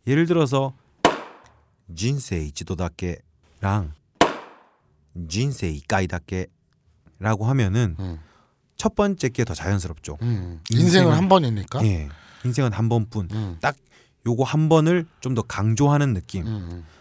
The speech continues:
Speaker 1: 그런데 평소 뭐 할 때
Speaker 2: 음.
Speaker 1: 이까이라고 써야 될 때를
Speaker 2: 음.
Speaker 1: 이치도라고 쓰면은
Speaker 2: 음, 음, 음.
Speaker 1: 뭐 예를 들어서 뭐가 있지?
Speaker 2: 예를 들어서
Speaker 1: 음.
Speaker 2: 뭐 섹스?
Speaker 1: 응.
Speaker 2: 그를 오늘 밤엔
Speaker 1: 음.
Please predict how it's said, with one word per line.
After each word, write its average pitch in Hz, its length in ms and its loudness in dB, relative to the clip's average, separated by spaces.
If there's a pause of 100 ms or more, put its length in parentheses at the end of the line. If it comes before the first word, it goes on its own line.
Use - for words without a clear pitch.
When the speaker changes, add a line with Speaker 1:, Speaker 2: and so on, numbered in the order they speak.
(140)
Speaker 1:
그런데 165 320 -2 (280)
평소 220 760 -2
뭐 117 240 0
할 120 180 -2
때 117 360 0 (180)
Speaker 2:
음. 92 180 -10 (360)
Speaker 1:
이까이라고 147 760 4
써야 127 220 0
될 104 140 -2
때를 101 320 -4 (180)
Speaker 2:
음. 104 220 -8
Speaker 1:
이치도라고 117 840 0
쓰면은 104 400 -2
Speaker 2:
음, 92 140 -6
음, 95 200 -12
음. 101 60 -8
Speaker 1:
뭐 98 180 -4
예를 101 120 -4
들어서 110 180 -6
뭐가 87 220 -6
있지? 101 240 -10 (280)
Speaker 2:
예를 180 200 0
들어서 131 580 -2
Speaker 1:
음. 82 240 -10 (240)
Speaker 2:
뭐 92 400 -12 (300)
섹스? 196 420 -6 (560)
Speaker 1:
응. 92 320 0 (120)
Speaker 2:
그를 143 460 0 (240)
오늘 202 320 6
밤엔 127 640 0
Speaker 1:
음. 98 220 -4